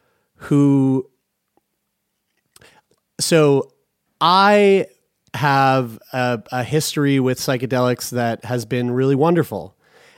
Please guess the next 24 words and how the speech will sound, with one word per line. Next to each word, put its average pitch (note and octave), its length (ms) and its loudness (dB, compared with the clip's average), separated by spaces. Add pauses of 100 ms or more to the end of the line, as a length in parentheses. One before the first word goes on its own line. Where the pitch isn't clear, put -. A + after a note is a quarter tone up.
And B2+ 100 -2
every D3+ 160 -2
time D#3+ 320 0
I've, C3 320 0
I've C3 300 -2
taken C#3 400 -2
that, B2+ 260 -2
like, B2 380 -4 (720)
every D#3 180 0
time E3+ 260 2
I've C#3 180 0
taken C#3+ 420 0
that B2+ 260 -2
journey, B2+ 680 -2 (140)
it's, B2+ 260 -6
I've C3 160 0
always C#3+ 240 2
come - 140 0
out C3+ 140 2
the B2+ 100 -2
other A#2+ 180 0
end C3 220 0
feeling A#2+ 500 -2 (140)
so C#3+ 840 0